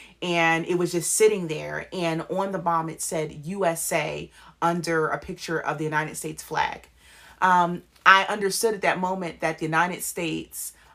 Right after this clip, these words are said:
um, had sinned, and our sin had found us out. And God gave me confirmation on that,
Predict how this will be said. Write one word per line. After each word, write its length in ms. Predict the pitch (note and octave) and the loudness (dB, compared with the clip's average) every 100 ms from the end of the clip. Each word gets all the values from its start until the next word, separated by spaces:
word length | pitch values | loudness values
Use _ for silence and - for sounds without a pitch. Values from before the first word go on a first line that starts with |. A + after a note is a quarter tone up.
| - | 4
um, 400 | E3+ D#3+ D3+ D#3 F3 | 6 8 4 0 -4
had 320 | F#3 D#3+ - | -2 0 0
sinned, 480 | - A3 A3+ F3 E3 | -2 -2 -2 -4 -6
and 100 | E3 | -6
our 140 | F#3+ | -4
sin 300 | - F#3 F3 | -4 -4 -4
had 460 | F3 D3+ D#3 - - | -2 0 0 -4 -8
found 340 | - F3 F3 | -4 -2 -2
us 180 | D#3+ - | -4 0
out. 320 | D#3 D#3 D#3 | 2 2 0
And 220 | - D#3+ D#3+ | -6 -4 4
God 240 | F3 F3 | 4 4
gave 180 | E3 E3 | 0 -2
me 120 | E3 | -4
confirmation 580 | E3+ D#3+ D#3 D#3+ E3 D#3+ | -4 -6 -4 -6 -6 -6
on 120 | D3+ | -6
that, 280 | D3 D#3 | -4 -4